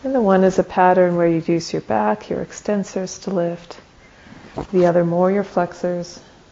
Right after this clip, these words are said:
side bending, flexing. Feel that.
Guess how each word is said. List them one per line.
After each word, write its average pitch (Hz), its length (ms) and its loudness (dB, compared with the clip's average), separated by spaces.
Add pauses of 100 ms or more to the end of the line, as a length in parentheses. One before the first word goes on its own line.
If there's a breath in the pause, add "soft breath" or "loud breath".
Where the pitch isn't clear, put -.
side 170 480 -10
bending, 170 360 -8
flexing. 170 640 -10 (2000 soft breath)
Feel 196 260 4
that. 185 340 0